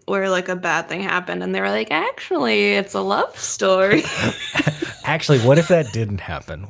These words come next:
Speaker 2: Wait, let me, like, yeah.
Speaker 1: <laughs>
Speaker 2: Yeah, I, I
Speaker 1: Yeah.
Speaker 2: have no doubt any of the situations with the dogs or with Balto was, you know, doctor
Speaker 1: Yeah.
Speaker 2: change, what have you, but
Speaker 1: Made up for entertainment purposes.
Speaker 2: Yeah.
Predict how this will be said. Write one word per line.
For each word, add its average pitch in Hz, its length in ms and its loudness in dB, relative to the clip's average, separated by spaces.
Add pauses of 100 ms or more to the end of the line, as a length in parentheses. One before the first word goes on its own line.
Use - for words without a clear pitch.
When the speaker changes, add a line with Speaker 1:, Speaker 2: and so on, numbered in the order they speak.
Speaker 2:
Wait, 120 360 -4
let 131 80 -8
me, 127 280 -8 (140)
like, 87 340 -10 (180)
yeah. - 160 -8 (280)
Speaker 1:
<laughs> - 60 -2 (1500)
Speaker 2:
Yeah, 80 200 -4
I, 117 220 -2
I 117 220 -6
Speaker 1:
Yeah. 113 320 -2 (400)
Speaker 2:
have 107 140 -4
no 110 140 2
doubt 101 300 0
any 107 240 0
of 101 80 -2
the 98 100 -2
situations 90 560 -4
with 85 120 -10
the 85 80 -12
dogs 76 600 -6
or 78 180 -10
with 76 140 -12
Balto - 400 -10
was, 78 200 -14 (280)
you 82 120 -10
know, - 140 -16 (720)
doctor - 360 -2
Speaker 1:
Yeah. 73 60 -14
Speaker 2:
change, 73 400 -8
what 82 120 -4
have 208 220 -4
you, 73 120 -12
but 220 160 -4
Speaker 1:
Made 294 240 2
up 247 180 0
for 214 220 2
entertainment 185 680 -2
purposes. 175 840 -8
Speaker 2:
Yeah. 76 340 -12